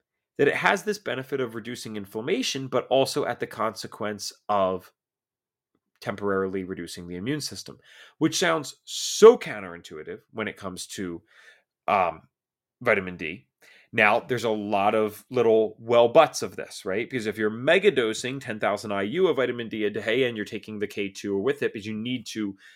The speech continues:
be taking, um, vitamin K with that high level of vitamin D. And if you don't know why, it's just because you're preventing the risk of hypercalcemia.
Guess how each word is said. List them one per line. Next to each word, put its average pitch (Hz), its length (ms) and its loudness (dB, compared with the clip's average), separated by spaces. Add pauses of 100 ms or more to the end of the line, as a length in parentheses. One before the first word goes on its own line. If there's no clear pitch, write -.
(140)
be 110 80 -6
taking, 98 560 -8
um, 95 240 -4
vitamin 95 280 -4
K 98 380 -4 (280)
with 113 440 2 (100)
that 107 280 0
high 107 220 0
level 104 280 -2
of 95 80 -4
vitamin 92 380 -6
D. 104 300 -4
And 117 100 -4
if 107 100 -8
you 143 80 2
don't 131 140 -2
know 113 140 0
why, 104 560 0
it's 104 120 -12
just - 160 -10
because 104 420 -6
you're 98 180 -2
preventing 101 360 -4
the 98 100 -4
risk 95 280 -4 (100)
of 92 240 -2
hypercalcemia. 95 920 -8